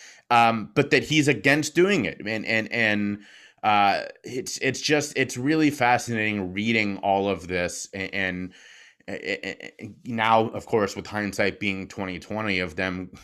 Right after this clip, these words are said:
<laughs> standing in the way of what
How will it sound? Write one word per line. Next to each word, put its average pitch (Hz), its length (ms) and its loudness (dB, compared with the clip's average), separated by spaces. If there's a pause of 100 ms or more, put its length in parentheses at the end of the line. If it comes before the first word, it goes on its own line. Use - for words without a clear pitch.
<laughs> - 1040 -20
standing 175 460 2
in 147 100 2
the 127 100 2
way 113 560 6 (500)
of 110 220 2
what 101 480 0